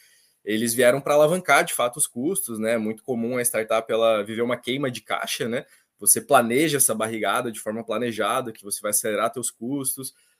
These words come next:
ao longo do tempo você vai vir com a receita e seu objetivo é aquele break-even, né, Léo? Você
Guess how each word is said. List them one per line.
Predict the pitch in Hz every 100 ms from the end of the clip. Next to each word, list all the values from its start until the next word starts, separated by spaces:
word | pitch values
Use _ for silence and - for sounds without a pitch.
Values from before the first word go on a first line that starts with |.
| _
ao | 98
longo | 107 117
do | 110
tempo | 117
você | -
vai | 117 113
vir | 101 139
com | 143
a | 123
receita | 117 - 110 127 131 151
e | 143 147
seu | - 147
objetivo | 139 139 135 135
é |
aquele | 147 147
break-even, | 139 143 - 147 123 101 98
né, | 104
Léo? | 110 95 95
Você | - 104 113